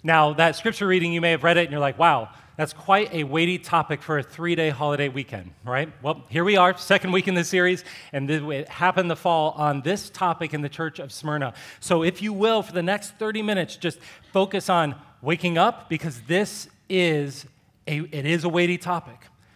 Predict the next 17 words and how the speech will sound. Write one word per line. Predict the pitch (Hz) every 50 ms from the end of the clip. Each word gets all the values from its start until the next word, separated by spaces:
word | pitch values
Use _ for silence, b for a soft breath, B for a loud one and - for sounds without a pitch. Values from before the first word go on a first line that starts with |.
| b b b b -
But | 151 170 151
it's | 160 156 - -
also | - 185 196 202 226 214 - 214 190
something | 156 - - 165 143 139 - 160 151 147 151 147 147 - - -
that, | 151 165 -
as | - 151 175 185 175 147
we'll | 165 175 160
see, | - - 180 170 165
is | 156 147
something | - 170 175
that's | 175 160 - 165
at | 170 -
the | 160 143
center | - - - - - 208 208 202 202 - - 165 139 139 139 147 - -
of | - 165 170 165 165 156 131 127 131
living | 151 165 175 190 190 170 190 180 160
out | 139 143 143 131 127 123 - -